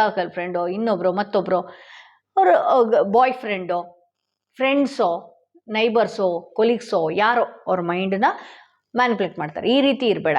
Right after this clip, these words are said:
ಈ ರೀತಿ ಇರು" ಅನ್ನುವ ರೀತಿ. ಹಾಗೆ ಕೆಲವೊಂದು ಹಳೆ ವಿಚಾರಗಳನ್ನ ಮರೆಯೋದಕ್ಕೆ ಅಂತಾನೆ ಅವರು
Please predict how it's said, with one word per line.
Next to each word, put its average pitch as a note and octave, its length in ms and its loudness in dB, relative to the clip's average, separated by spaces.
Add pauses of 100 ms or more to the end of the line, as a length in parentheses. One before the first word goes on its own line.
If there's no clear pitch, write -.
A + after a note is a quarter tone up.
ಈ G#3 140 -2
ರೀತಿ A3+ 260 -4
ಇರು" D#3+ 200 -2
ಅನ್ನುವ D#3 220 -6
ರೀತಿ. - 500 -12 (1040)
ಹಾಗೆ B3 540 0 (380)
ಕೆಲವೊಂದು C#4+ 460 0
ಹಳೆ A#3 240 2
ವಿಚಾರಗಳನ್ನ G#3+ 760 0
ಮರೆಯೋದಕ್ಕೆ F3 600 -2
ಅಂತಾನೆ G3 280 -8
ಅವರು B3 400 0